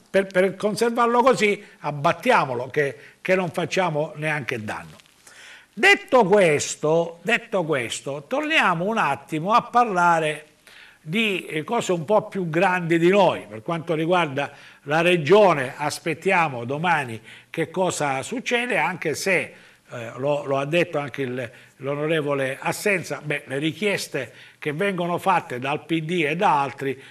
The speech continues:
sono speciose, ma ognuno fa il suo gioco in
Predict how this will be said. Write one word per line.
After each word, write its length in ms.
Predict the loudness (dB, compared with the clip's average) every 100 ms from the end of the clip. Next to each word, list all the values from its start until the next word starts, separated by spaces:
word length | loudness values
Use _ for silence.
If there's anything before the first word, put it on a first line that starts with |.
| -20
sono 420 | -6 -2 0 0
speciose, 1000 | -2 -6 -4 -4 0 2 2 -2 -8 -14 -18 -20 -4
ma 120 | 2
ognuno 440 | 2 2 -2 -2
fa 180 | -2 -2
il 120 | -2
suo 180 | -4 -2
gioco 520 | 0 0 -2 -8 -14 -18 -16
in 400 | -6 -6 -4 -8